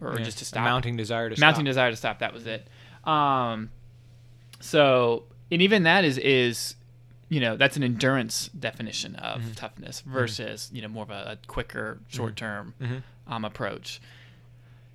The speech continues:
Speaker 1: You know, and, and so it, it's pretty fascinating to think about. And,
Speaker 2: Yeah.
Speaker 1: and I tend to think that we are, you know, humans are, are very smart creatures, and, uh, our history a lot of times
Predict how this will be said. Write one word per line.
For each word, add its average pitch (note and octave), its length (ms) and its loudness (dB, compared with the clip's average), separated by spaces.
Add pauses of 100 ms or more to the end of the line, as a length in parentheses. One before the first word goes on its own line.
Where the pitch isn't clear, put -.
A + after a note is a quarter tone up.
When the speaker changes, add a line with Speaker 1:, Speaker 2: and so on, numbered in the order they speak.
(120)
Speaker 1:
You D3 80 -4
know, A#2 160 2
and, C#3 240 0
and C3 240 -2 (220)
so D#3 120 4
it, D3 140 4
it's D#3 140 -2
pretty F#3+ 220 -2
fascinating C3 420 -2
to A#2+ 120 -8
think A2+ 200 -8
about. - 340 -12 (100)
And, A#2 200 -2
Speaker 2:
Yeah. A#2 60 -8
Speaker 1:
and B2+ 140 -4
I B2+ 120 2
tend D3 220 -6
to C#3+ 40 -4
think C3 220 -8
that B2 100 -6
we B2 160 -4
are, A2+ 200 -4 (180)
you C3+ 100 -10
know, A2 80 -8
humans C3+ 400 -6
are, A2+ 180 -6
are A2+ 160 -8
very A2+ 600 -4 (200)
smart A#2+ 500 -2
creatures, F#3 640 -4 (480)
and, A2+ 460 2
uh, - 60 -12 (100)
our A#2+ 140 -2
history A#2+ 400 -8
a G#2+ 100 -10
lot G#2+ 200 -6
of G#2 80 -12
times G2+ 460 -14